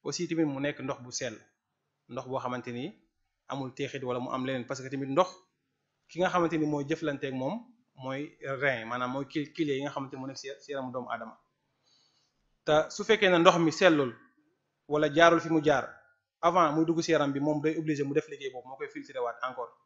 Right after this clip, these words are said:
Te filtration boobu muy def bu ci yàggee, bu ci yàggee day dem ba teexit bi doon des ci ndox mi day desaat ci biir rein yi, te loolu day fay jural nit ki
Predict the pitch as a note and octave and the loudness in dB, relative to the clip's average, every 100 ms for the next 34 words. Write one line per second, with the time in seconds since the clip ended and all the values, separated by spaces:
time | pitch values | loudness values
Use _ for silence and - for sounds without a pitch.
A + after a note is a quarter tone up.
0 | _ _ _ _ _ - D3 F#3 E3+ D#3+ | _ _ _ _ _ -14 -8 -2 2 2
1 | E3 D3+ D3 D3+ D3 - C#3+ D#3 D3+ C#3 | 2 -2 0 0 -2 -4 -8 -2 0 0
2 | C3+ C3 C#3 D3 C3+ B2+ C#3 C#3+ C3 D#3 | -4 -6 -4 -2 -2 -2 -4 -2 2 2
3 | - - - _ _ - G3 E3 D#3 E3 | 2 -2 -20 _ _ 0 2 0 -2 0
4 | D#3+ D#3+ D#3+ D#3 D3 C#3+ C#3+ D3+ C#3+ - | 0 0 -2 -2 -2 -2 -2 -2 -4 -6
5 | D#3 D3 C3+ B2+ A2+ _ _ _ _ _ | -4 -4 -4 -8 -10 _ _ _ _ _
6 | _ C#3+ C#3+ C3+ C#3 D3 C#3 C#3 C3+ C3 | _ -6 -4 -2 -4 -4 -6 -6 -6 -8
7 | C3 | -14